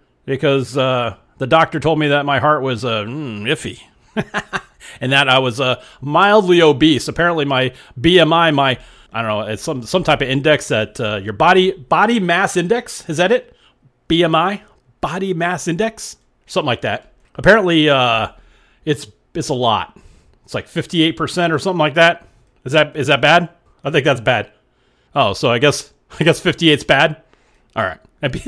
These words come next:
you know, if somebody's looking at their phone or looking at the radio or looking at, looking at their computer or, or their tablet or something like that, doing this, ooh, da-, tsh, damn, Chunky.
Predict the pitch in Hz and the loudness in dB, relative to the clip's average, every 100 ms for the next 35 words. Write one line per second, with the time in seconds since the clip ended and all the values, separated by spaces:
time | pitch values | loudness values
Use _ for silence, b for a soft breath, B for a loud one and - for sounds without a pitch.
0 | - 202 185 240 233 190 180 180 156 143 | 0 2 2 2 2 2 2 0 0 2
1 | 143 127 160 160 156 135 139 147 147 120 | 0 2 2 2 2 0 -2 -2 -4 -2
2 | 135 156 156 147 127 143 170 139 131 B | 0 2 4 2 0 -2 -2 -2 -4 B
3 | B B B B 151 151 139 127 139 110 | B B B B 0 2 2 0 -4 0
4 | 156 165 160 135 101 - _ _ 117 107 | 2 2 2 0 -2 -12 _ _ -10 -6
5 | 98 - 160 160 156 160 165 151 160 156 | -6 0 4 4 4 0 0 -2 2 2
6 | 135 160 147 147 135 127 127 113 - _ | 4 2 4 2 0 -2 -10 -12 -16 _
7 | - - - - - - b b b b | -14 -10 -10 -12 -16 -20 b b b b
8 | 131 117 143 196 202 170 147 - 180 - | -16 0 6 6 8 6 2 0 0 0
9 | 214 208 | -2 -2